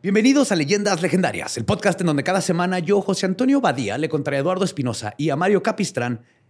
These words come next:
casos de crimen real, fenómenos paranormales o eventos históricos tan peculiares, notorios y fantásticos que se ganaron el título de Leyendas Legendarias. Y en este mes del padre me acompañan dos padres, Lolo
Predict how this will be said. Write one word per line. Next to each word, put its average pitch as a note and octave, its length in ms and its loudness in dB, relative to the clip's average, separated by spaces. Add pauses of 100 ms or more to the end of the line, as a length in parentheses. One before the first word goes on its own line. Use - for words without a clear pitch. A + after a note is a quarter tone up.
casos F#3 300 0
de D#3+ 80 0
crimen A3+ 260 2
real, B2 340 0
fenómenos E3+ 440 0
paranormales C3 600 0
o C#3+ 80 -2
eventos G#3 380 -2
históricos A#2 580 -4
tan C3+ 180 -6
peculiares, A#2 520 -6
notorios B2+ 440 -4 (300)
y C4 120 2
fantásticos D#3+ 920 0
que C3+ 80 -6
se A#2 60 -6
ganaron C#3+ 240 -2
el C#3+ 60 -4
título F3 280 0
de D#3+ 80 0
Leyendas D#3+ 580 -2 (440)
Legendarias. F3 840 2 (240)
Y D3+ 100 -2
en G3 80 -2
este G3 200 -2
mes G3+ 160 -2
del F3 120 -4
padre A3+ 300 2
me G3 60 -2
acompañan C#3+ 720 -2
dos E3+ 280 -2
padres, G3+ 720 0 (440)
Lolo A#2+ 400 -10